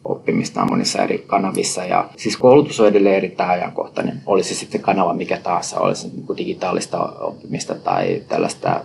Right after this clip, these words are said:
blended-mallia tai jopa ihan perinteistä.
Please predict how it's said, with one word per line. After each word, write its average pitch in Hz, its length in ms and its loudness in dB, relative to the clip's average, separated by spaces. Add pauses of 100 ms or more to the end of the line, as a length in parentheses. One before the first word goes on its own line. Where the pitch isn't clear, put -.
(120)
blended-mallia 90 800 -2
tai 87 300 0 (340)
jopa 95 260 2
ihan 92 300 -2 (140)
perinteistä. 87 640 0